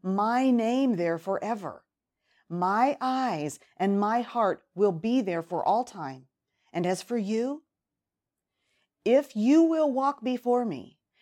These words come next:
as David your father walked, with integrity of heart and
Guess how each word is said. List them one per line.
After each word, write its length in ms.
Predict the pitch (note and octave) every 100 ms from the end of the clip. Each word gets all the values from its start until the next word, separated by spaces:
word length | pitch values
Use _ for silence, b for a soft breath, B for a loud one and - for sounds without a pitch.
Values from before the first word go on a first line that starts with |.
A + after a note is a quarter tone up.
| b
as 240 | G#3 F#3+ E3+
David 440 | G#3 A3+ C4 A#3+
your 160 | F#3 F3+
father 400 | B3 C#4+ D#4+ C#4+
walked, 520 | C4 C#4+ D4+ _ _ _
with 160 | G3+ G#3
integrity 640 | F#3 F3 A3 A3+ C4 B3
of 120 | G#3+ D#3+
heart 600 | - F3 A#3+ C#4+ - - b b b
and 180 | D#3+ D3